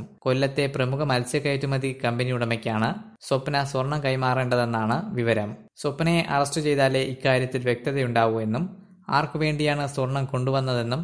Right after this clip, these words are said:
കണ്ടെത്താനാവൂ എന്നാണ് കസ്റ്റംസ് പറയുന്നത്. സരിത്തിനെ ഇന്നലെ ഐ ബി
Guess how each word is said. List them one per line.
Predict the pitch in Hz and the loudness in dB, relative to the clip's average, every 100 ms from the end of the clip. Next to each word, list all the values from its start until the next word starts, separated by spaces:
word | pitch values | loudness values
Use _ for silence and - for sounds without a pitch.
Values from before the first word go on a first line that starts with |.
| 175 | -8
കണ്ടെത്താനാവൂ | - 131 131 127 120 113 107 107 110 - _ - | -6 0 0 2 2 2 0 -2 -8 -14 _ -6
എന്നാണ് | 127 120 113 147 | 2 4 4 0
കസ്റ്റംസ് | 165 131 - 139 135 | 0 -2 0 -4 -2
പറയുന്നത്. | 131 120 110 110 107 110 - | 0 0 0 -2 -2 -6 -10
സരിത്തിനെ | - 135 143 156 160 160 | 0 2 2 0 0 -2
ഇന്നലെ | - 135 143 139 - | -2 -2 0 -2 0
ഐ | 123 127 | -2 0
ബി | 127 151 | 0 -2